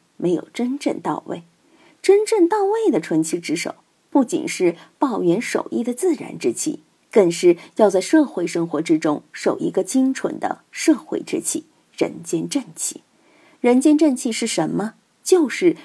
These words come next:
仁义礼智信，就是忠孝节气、礼义廉耻这套东西。有了这一套人间正气，你的胆气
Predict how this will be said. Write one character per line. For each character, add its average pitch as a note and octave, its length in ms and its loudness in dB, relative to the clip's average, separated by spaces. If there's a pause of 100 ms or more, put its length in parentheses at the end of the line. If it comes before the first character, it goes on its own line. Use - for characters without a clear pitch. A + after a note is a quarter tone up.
仁 F3 340 2
义 F3+ 100 -2
礼 - 180 -6
智 - 160 -4
信， F#3 260 -6 (280)
就 F#3 180 6
是 F3 260 2 (280)
忠 D#4 260 6
孝 C#4 300 -2
节 E3 240 2
气、 A3 320 -4 (160)
礼 G3+ 160 -2
义 F3+ 240 0
廉 E3+ 320 2
耻 - 160 -6
这 E3 160 -8
套 - 160 -14
东 D#3 200 -2
西。 - 240 -8 (560)
有 A#3+ 140 8
了 G#3+ 100 2
这 G4 160 -2
一 A#3+ 160 2
套 F#3+ 200 -4
人 E3+ 200 2
间 F3+ 200 0
正 F3 220 -2
气， - 260 -8 (220)
你 G3+ 140 0
的 A3+ 80 0
胆 A3+ 260 -6
气 E3+ 320 0